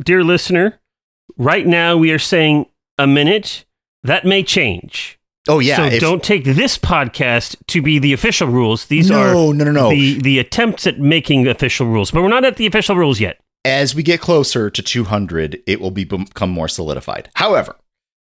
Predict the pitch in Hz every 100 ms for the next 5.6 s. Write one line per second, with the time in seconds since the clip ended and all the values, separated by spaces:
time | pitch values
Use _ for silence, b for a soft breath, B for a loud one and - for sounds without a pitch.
0 | - 107 98 90 85 - _ _ _ 123
1 | 110 117 98 123 117 110 107 90 131 123
2 | - 107 95 101 - 92 87 80 - -
3 | 90 85 - - _ _ - _ _ 98
4 | 120 107 - 90 82 98 98 - - -
5 | 98 82 76 - - -